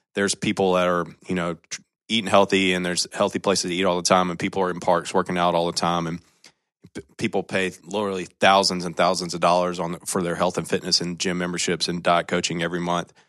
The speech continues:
Um, but, you know, in, in other places, it's just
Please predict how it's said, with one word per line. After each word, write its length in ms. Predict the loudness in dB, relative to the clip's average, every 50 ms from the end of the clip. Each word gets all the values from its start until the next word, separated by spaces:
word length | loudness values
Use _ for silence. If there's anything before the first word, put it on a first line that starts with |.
| _ -20 -20 -20 _ _ _ -4
Um, 320 | 0 2 2 2 2 2
but, 280 | 4 4 4 4 2 -2 _ _ _ _ _ -12
you 140 | -8 -4 -2
know, 220 | 0 0 0 0
in, 260 | 0 -2 -4 -6 -8 -8 -6
in 180 | -6 -4 -4
other 240 | 2 2 2 2 2
places, 400 | 4 4 4 4 4 0 0 -2
it's 100 | -2 0
just 280 | 2 2 2 2 2 -2